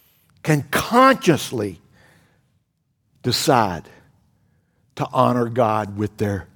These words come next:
with the gift of their life. And this is what, this is what Adam lost in the fall. We know that, don't we, Lively? We've studied Genesis, right, girl? We know that. Amen.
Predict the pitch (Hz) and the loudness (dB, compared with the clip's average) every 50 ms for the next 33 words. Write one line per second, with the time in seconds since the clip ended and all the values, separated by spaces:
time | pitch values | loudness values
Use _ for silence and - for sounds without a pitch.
0 | _ _ _ _ _ _ _ _ - - 113 - - - 101 98 101 117 131 117 | _ _ _ _ _ _ _ _ -2 -2 -2 0 0 -2 -2 0 2 4 4 4
1 | - - - 113 98 95 113 101 98 98 95 92 85 78 82 85 - - - - | 2 0 -2 -2 0 0 -2 0 0 0 0 0 -2 -2 -4 -8 -10 -10 -12 -12
2 | - - - - - _ _ _ _ _ _ _ _ _ _ _ _ _ _ _ | -14 -16 -20 -20 -20 _ _ _ _ _ _ _ _ _ _ _ _ _ _ _
3 | _ _ _ _ _ _ _ _ _ _ _ _ _ _ _ _ _ _ - - | _ _ _ _ _ _ _ _ _ _ _ _ _ _ _ _ _ _ -4 0
4 | 113 120 120 113 - 123 123 131 135 135 127 139 139 - 190 139 139 156 156 - | 0 2 2 0 -2 0 2 0 0 2 0 -2 -2 -2 -4 -4 -2 -2 -2 0
5 | 165 147 156 156 147 131 117 113 123 123 127 147 151 143 123 110 107 - - - | 2 2 4 4 4 2 0 -2 -2 0 2 2 2 2 0 -2 -6 -8 -12 -14
6 | - - - - _ _ _ _ _ _ _ _ _ _ _ _ - 127 120 120 | -14 -16 -20 -20 _ _ _ _ _ _ _ _ _ _ _ _ -2 -2 0 2
7 | 120 113 - - - 160 156 143 110 82 80 - - - - - _ _ _ _ | 0 0 -2 -2 -4 -2 -2 -2 -4 -6 -8 -14 -20 -20 -20 -20 _ _ _ _
8 | _ _ _ _ _ _ _ _ _ _ _ _ _ _ _ _ _ _ _ - | _ _ _ _ _ _ _ _ _ _ _ _ _ _ _ _ _ _ _ -4
9 | 131 139 151 160 175 175 156 147 131 131 139 139 131 131 120 117 113 104 101 90 | 0 2 2 4 4 2 4 2 0 2 0 -2 0 0 0 0 0 0 -2 -6
10 | - 107 95 - - - 135 123 - - - - 226 208 180 156 131 139 143 120 | -12 -16 -16 -16 -12 -6 -6 -4 -4 -4 2 2 2 2 2 -2 0 0 2 0
11 | 113 - - 113 98 - 117 120 127 - - 156 151 160 156 175 208 294 - _ | 0 -4 -6 -8 -8 -4 -2 -2 0 0 -2 -4 0 0 0 0 0 -4 -10 _
12 | _ _ _ - - 160 175 202 247 247 226 147 131 107 98 - - _ _ _ | _ _ _ 0 0 2 2 2 2 2 2 2 0 -2 -2 -6 -14 _ _ _
13 | _ _ _ _ _ _ _ _ _ _ _ _ _ _ _ _ _ _ _ - | _ _ _ _ _ _ _ _ _ _ _ _ _ _ _ _ _ _ _ -2
14 | 170 175 220 240 247 262 277 294 285 202 139 107 92 85 | 0 2 2 2 2 2 2 4 4 2 2 0 -4 -10